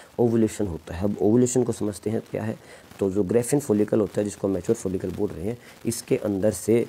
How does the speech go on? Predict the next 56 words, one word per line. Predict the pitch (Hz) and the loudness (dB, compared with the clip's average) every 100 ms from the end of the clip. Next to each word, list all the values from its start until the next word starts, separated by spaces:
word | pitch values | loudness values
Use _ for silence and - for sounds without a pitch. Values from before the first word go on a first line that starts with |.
| - - - | -4 -16 -12
जो | 95 104 | -4 -4
सेकेंडरी | - 120 147 135 113 | -2 0 2 4 2
oocyte | - 92 110 | 2 0 2
है, | 101 | 2
यानी | 104 107 | 4 4
ओवम | 107 117 113 | 4 6 4
है, | 104 110 | 2 0
वो | 101 113 - - - | 2 0 0 -10 -10
इसकी | - 104 | -6 -2
वॉल | 98 117 | 2 4
को | 113 | 4
रप्चर | 98 - 117 | 0 2 -2
करके | - 92 - | 0 -4 -2
ओवरी | - 110 113 | 0 0 0
से | - 107 | -2 -2
बाहर | 85 90 | -2 -2
आ | 85 | -4
जाता | 76 - | -4 -4
है | 107 | 0
और | 107 | 0
फैलोपियन | 107 107 104 107 | 0 0 2 0
ट्यूब | 95 95 | 0 -2
में | 107 | -2
फिमरे | - 104 101 110 | 0 0 2 0
की | - | 0
हेल्प | 98 92 | -6 -6
से | - - - | -6 -10 -8
एंटर | 87 87 92 | -8 -8 -6
होने | 87 85 | -6 -6
लगता | 82 - 78 | -8 -10 -12
है। | - - - - - - - | -12 -20 -20 -20 -20 -20 -8
अब | 104 | -4
इस | - 143 | 0 0
स्टेज | 135 120 110 | 2 2 2
को | - | 2
हम | 117 107 | 2 2
बेटा | 98 | 0
कह | 113 101 | 0 0
रहे | 104 95 | 2 0
हैं | 117 160 - - | -2 -4 -12 -2
ओवुलेशन, | 107 101 101 92 123 | 0 2 2 2 0
और | - 107 | 0 0
ओवुलेशन | 117 113 120 120 123 127 - 95 | 0 2 2 2 2 2 0 -4
जिस | 120 - | -4 0
समय | 107 | 0
होता | 104 92 120 | 0 0 -2
है, | |
उस | 113 - | -2 -2
फेज | 107 101 | -2 0
को | - | 0
हम | 110 - | 0 0
ओवुलेटरी | 107 107 95 113 | 2 2 0 0
फेज | 107 98 | 0 0
बोलते | 101 95 117 | -2 -2 -2
हैं, | 110 | 2
जो | 123 | 0